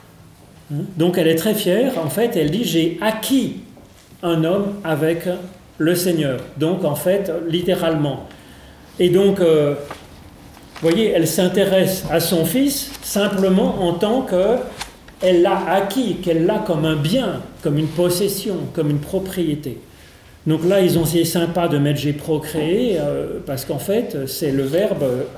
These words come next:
acquérir. Et acquérir, Caïn veut dire effectivement l'acquisition, la possession.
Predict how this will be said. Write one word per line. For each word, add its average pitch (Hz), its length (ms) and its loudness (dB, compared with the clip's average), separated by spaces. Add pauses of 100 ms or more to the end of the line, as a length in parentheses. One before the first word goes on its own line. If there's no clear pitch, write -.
(300)
acquérir. 185 720 0
Et 151 60 0
acquérir, 151 580 -2
Caïn 180 320 0
veut 165 220 -2
dire 190 180 -2
effectivement 175 760 -4 (340)
l'acquisition, 190 800 0
la 202 100 2
possession. 180 640 -2